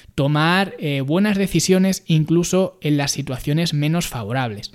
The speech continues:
¿Por qué digo esto? Porque hay veces que no podemos controlar, digamos, nuestro día a día y por una cosa o por otra, pues has acabado en un restaurante, por ejemplo, de comida rápida o, o lo que sea, porque no te queda más remedio.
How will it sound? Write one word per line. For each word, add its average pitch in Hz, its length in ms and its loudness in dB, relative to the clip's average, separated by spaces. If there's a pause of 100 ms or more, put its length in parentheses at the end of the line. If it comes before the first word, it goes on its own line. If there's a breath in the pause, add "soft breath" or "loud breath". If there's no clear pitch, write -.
(420 loud breath)
¿Por 143 200 2
qué 196 100 2
digo 220 280 2
esto? 220 320 -4
Porque 135 280 -6
hay 196 140 4
veces 208 400 0
que 131 460 -6 (100)
no 165 240 2
podemos 196 400 4
controlar, 156 580 0
digamos, 151 440 -2
nuestro 123 340 -4
día 147 200 -2
a 139 40 -2
día 180 320 0 (260 loud breath)
y 151 120 0
por 139 180 0
una 190 180 2
cosa 196 240 0
o 135 60 -2
por 135 140 -2
otra, 190 280 0
pues 139 180 -4
has 139 120 -4
acabado 160 460 0
en 120 340 -2
un 135 120 -2
restaurante, 143 520 -2
por 127 120 -6
ejemplo, 143 280 -2
de 135 120 -2
comida 123 320 -4
rápida 160 600 -4
o, 110 160 -4
o 120 80 -4
lo 117 120 -8
que 117 100 -12
sea, 190 320 -2
porque 131 260 -6
no 143 160 -2
te 151 120 -4
queda 160 240 0
más 127 180 -4
remedio. 151 440 -2